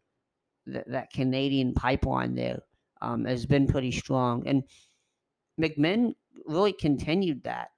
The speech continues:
Um, that was a kind of a Bill Davis project, and he really continued that, uh, there at R M U. So for me, seeing that non-traditional attitude, I would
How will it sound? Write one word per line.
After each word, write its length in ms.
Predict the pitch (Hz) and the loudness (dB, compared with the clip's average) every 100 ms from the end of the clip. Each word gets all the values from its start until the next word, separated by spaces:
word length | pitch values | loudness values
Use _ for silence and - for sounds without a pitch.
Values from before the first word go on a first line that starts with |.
| _ | _
Um, 380 | 123 123 120 - | -6 -4 -4 -2
that 140 | 147 | 0
was 260 | 160 170 143 | 2 0 0
a 220 | 131 127 - | -2 -4 -6
kind 140 | 139 | -6
of 60 | 127 | -6
a 100 | - | -2
Bill 200 | - 139 | 0 0
Davis 380 | 127 139 151 131 | 0 -2 -2 -2
project, 600 | - 123 127 131 120 - | -2 -4 -6 -10 -10 -4
and 160 | 127 123 _ - | -4 -4 _ -4
he 140 | 160 | 2
really 200 | 165 160 | 6 6
continued 480 | 151 131 131 135 127 | 6 2 2 2 0
that, 180 | - 87 - _ _ _ - | -6 -14 -16 _ _ _ 0
uh, 200 | 123 104 | 0 2
there 340 | 131 135 123 - _ _ | 2 4 2 -4 _ _
at 200 | 135 135 - | 0 0 4
R 220 | 139 135 | 4 4
M 120 | 127 | 2
U. 200 | 131 123 | 0 -2
So 320 | - 131 127 - _ _ - | -2 -2 -4 -6 _ _ -4
for 200 | - 151 | 0 4
me, 520 | 143 170 202 165 147 - _ _ _ - | 6 6 6 4 2 -6 _ _ _ -16
seeing 440 | - 175 175 160 | -6 0 2 2
that 260 | 151 147 - | 2 2 0
non-traditional 1400 | 131 131 135 143 135 - 131 139 135 139 139 135 127 - _ _ _ _ _ _ 135 | -2 0 0 0 -2 -4 -4 -4 -4 -4 -2 -2 -6 -12 _ _ _ _ _ _ -2
attitude, 680 | 139 143 143 - 165 156 156 | 0 0 -4 -4 -2 -2 -4
I 100 | 143 | -6
would 160 | 151 | -6